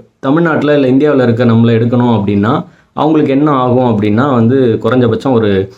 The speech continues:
ஆறு மாதம் தேவைப்படும். ஏன்னா உங்களுக்கு வேலை கொடுக்கணும், அதை வச்சு நீங்க வந்து இங்க வர்றதுக்கான கடவுச்சீட்டுக்கு, அஹ், விண்ணப்பிக்கணும்.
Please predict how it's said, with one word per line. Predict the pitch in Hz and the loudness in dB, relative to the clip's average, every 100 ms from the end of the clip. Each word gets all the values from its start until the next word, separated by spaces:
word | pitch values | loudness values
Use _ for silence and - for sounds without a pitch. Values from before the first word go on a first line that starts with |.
| _ _ | _ _
ஆறு | 107 120 | -4 -2
மாதம் | 104 113 127 | 0 -2 -2
தேவைப்படும். | 110 107 95 92 - | -2 -2 -2 -4 -6
ஏன்னா | 104 101 113 | -4 -2 0
உங்களுக்கு | 117 104 95 95 | 0 0 -2 -2
வேலை | 107 110 | -2 -2
கொடுக்கணும், | 98 92 92 135 - | -2 -2 -4 -4 -8
அதை | - 104 120 | -10 -4 0
வச்சு | 117 131 | 0 0
நீங்க | 123 113 | 2 2
வந்து | 101 101 110 117 104 95 | 2 0 0 0 2 0
இங்க | 98 98 | 0 0
வர்றதுக்கான | 98 110 104 101 | -2 -2 -2 -4
கடவுச்சீட்டுக்கு, | 98 104 110 101 95 92 92 92 92 | -2 -2 -2 -4 -4 -2 0 0 -4
அஹ், | 95 92 98 95 101 | -12 -20 -20 -20 -8
விண்ணப்பிக்கணும். | 104 101 90 - 101 135 | -6 -6 -8 -8 -4 -4